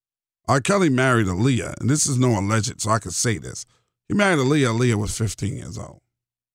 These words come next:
This is not an alleged thing. This is truth.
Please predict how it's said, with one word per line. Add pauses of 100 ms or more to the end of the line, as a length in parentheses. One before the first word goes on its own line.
(1500)
This
is
not
an
alleged
thing.
This
is
truth.